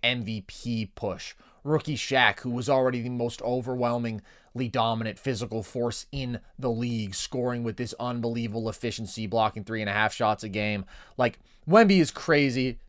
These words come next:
and the skill, what he's been doing for the last three months, it's out of this world. I just think it's unfair.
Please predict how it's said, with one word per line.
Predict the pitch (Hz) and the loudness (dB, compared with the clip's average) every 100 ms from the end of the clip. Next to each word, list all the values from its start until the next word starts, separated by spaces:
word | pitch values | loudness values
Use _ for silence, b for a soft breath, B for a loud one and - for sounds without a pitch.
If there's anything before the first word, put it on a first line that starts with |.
| - | -4
and | 170 160 | 2 2
the | 147 | 2
skill, | - - 190 180 170 156 _ _ | 0 6 10 12 10 6 _ _
what | 165 | 4
he's | 175 | 4
been | 151 160 | 4 2
doing | 160 147 | 2 2
for | |
the | 143 | 2
last | 135 143 143 - | 6 6 6 2
three | 147 143 | -4 -2
months, | 139 139 131 - | 0 0 0 -4
it's | 123 | -2
out | 135 135 | 4 4
of | 120 | 4
this | 117 - | -6 -2
world. | 127 120 113 | 2 2 2
I | 131 | 0
just | 135 - | 0 -2
think | 175 | 2
it's | 190 - | 2 4
unfair. | 214 - 254 262 | 2 6 6 6